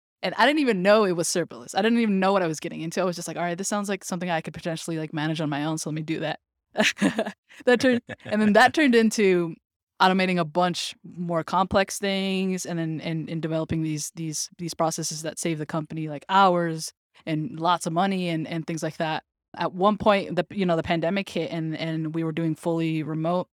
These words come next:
Speaker 1: I had more time. Like, "I kinda wanna make videos." I've always had an interest in making videos. I just didn't know what was the thing that I wanted to make videos on.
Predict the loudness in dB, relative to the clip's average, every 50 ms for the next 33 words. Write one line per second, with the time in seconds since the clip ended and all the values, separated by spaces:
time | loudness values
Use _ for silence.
0 | _ _ -8 -4 -2 -2 -2 0 -2 -4 -2 -2 -4 -2 -2 -2 -4 -4 -4 -6
1 | -6 -4 0 0 2 2 2 2 2 0 0 -4 _ _ _ _ _ _ _ _
2 | -4 -2 -2 0 2 2 4 4 6 4 4 4 2 0 -2 -2 -2 0 2 4
3 | 4 4 4 4 2 2 2 0 -2 -4 -4 -4 -4 -2 -2 -2 -2 -2 0 0
4 | 2 2 2 0 0 -2 -2 -4 -6 -4 -2 -2 -2 -2 -2 -2 -4 -4 -4 -4
5 | -6 -6 -8 -10 _ _ _ _ _ _ _ _ _ 0 0 2 2 2 0 2
6 | 2 2 2 0 0 -2 0 0 0 0 0 0 0 0 0 0 -2 -6 -8 -6
7 | -4 -4 -4 -4 -4